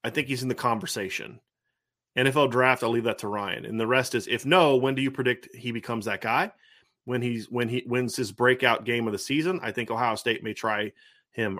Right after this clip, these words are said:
early out of pride in their receivers, then realize the mistake.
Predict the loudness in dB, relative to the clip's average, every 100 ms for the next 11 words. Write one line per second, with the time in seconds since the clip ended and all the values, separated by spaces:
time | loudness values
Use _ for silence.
0 | 0 2 2 0 -2 -6 -6 -2 0 2
1 | 0 -2 -4 -4 -2 2 2 0 -6 -4
2 | -4 -2 -2 -4 -8 -10 -10 -8 -6 -6
3 | -6